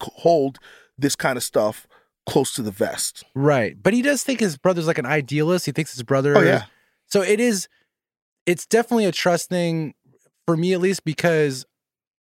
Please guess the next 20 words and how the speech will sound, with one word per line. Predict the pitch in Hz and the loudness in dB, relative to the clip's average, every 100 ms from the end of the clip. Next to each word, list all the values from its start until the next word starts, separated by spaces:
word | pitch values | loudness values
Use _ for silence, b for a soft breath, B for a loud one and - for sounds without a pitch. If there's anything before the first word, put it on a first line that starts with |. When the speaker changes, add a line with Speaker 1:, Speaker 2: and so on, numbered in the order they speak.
| _ - | _ -2
Speaker 2:
I | 170 | 0
would | 185 - | 0 0
think | 233 226 | -2 0
that | 175 | -4
he | - - 277 | -2 0 0
would | 294 - | 0 -2
think | 185 165 | -2 0
that | 156 | 0
his | 135 | 0
brother | - 165 156 | 0 2 2
would | 143 | 0
wanna | 147 151 151 | 2 2 0
know | 147 | 0
this | 135 | -2
information | 143 143 139 131 110 | -6 -2 -2 -2 -4
immediately | 117 139 226 208 127 127 | -4 0 2 2 2 0
because | 131 160 156 | 0 -2 -2
he | 170 | 2
wants | 180 185 | 2 0
to | - | -4